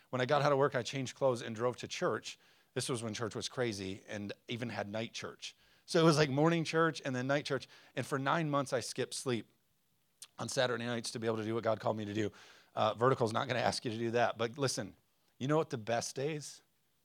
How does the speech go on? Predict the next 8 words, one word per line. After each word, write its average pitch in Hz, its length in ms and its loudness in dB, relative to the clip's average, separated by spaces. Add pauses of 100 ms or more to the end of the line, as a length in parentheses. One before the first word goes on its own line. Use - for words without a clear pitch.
(640)
of 131 140 4
my 117 140 -2
life 117 340 -4
were? 165 220 0 (680)
Those 120 380 0
days. - 540 -12 (840)
Why? - 300 -4
Because 147 460 -2